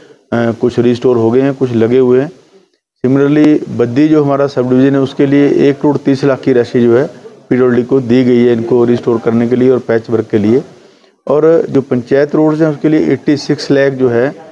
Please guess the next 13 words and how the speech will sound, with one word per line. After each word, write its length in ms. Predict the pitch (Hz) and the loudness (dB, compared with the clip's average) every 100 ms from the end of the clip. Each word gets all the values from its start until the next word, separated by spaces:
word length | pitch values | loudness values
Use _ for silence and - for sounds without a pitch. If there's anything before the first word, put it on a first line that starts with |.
| - _ - | -20 _ -4
डीसीपी 380 | 123 117 139 143 | -4 -2 -2 -2
फ़ाइव 260 | 127 135 139 | 0 0 -2
परसेंट 300 | 135 135 127 | -2 -4 -2
से 160 | 143 | -2
डिजास्टर 460 | 123 120 117 - 143 | 0 0 0 0 0
में 320 | 143 139 139 - - - 104 | 0 -2 -4 -10 -20 -10 -2
डी 120 | 120 | -2
साहब 240 | 120 135 | 0 0
ने 60 | 135 | 0
डिस्बर्स 360 | 127 131 127 123 | -2 -2 -2 -2
करते 300 | 123 120 147 | -4 -2 -2
हैं। 80 | |
लगभग 460 | 131 127 127 143 | 0 0 0 -2